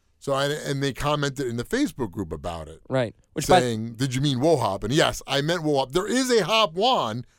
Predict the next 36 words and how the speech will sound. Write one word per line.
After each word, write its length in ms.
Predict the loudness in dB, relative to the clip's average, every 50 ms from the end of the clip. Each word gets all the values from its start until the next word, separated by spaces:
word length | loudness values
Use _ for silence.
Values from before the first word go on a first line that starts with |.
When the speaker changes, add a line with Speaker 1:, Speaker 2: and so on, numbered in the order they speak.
| _ _ 0
Speaker 1:
that 100 | 2 4
I 60 | 4
used 240 | 4 2 0 -2 -2
to 80 | -2 0
go 240 | 2 2 2 2 2
to 200 | -2 -2 -2 0
that 140 | 2 2 2
is 140 | 0 -2 -2
in 160 | -4 -2 -2
the 140 | -2 -2 -2
area 340 | -2 0 0 2 2 2
where 220 | 0 0 0 -2 0
we 160 | 0 0 0
are 160 | 0 0 0
right 180 | -2 -2 -4 -6
now, 380 | -8 -8 -8 -8 -10 -10 -12 _ _ _ _ _ _ _ _ _ -6
um, 240 | -2 -2 0 0 2
like, 160 | 0 0 0
twenty 260 | 0 0 0 2 2
years 300 | 2 2 0 0 0 -2
ago. 140 | -4 -6 -6
So 120 | -4 -2
that 220 | 0 0 2 0 0
is 100 | -2 -2
why 680 | -2 0 0 0 0 0 -2 -2 -2 -2 -2 -4 -4 -6 -8
I, 100 | -6 -6
I 60 | -6 -6
said 240 | -4 -6 -6 -6
Hop 320 | -4 -4 -2 -4 -4 -4 -4
One, 160 | -6 -6 -4
but 120 | -4 -4
I 100 | -4 -4
did 260 | -6 -4 -4 -4 -4 -4
mean 460 | -6 -8 -6 -8 -8 -8 -8 -8 -10 _ _ _ _ _ _ _ _ -16
Wo 380 | -14 -6 -2 2 2 2 2 2
Hop. 320 | 0 -4 -6 -6 -8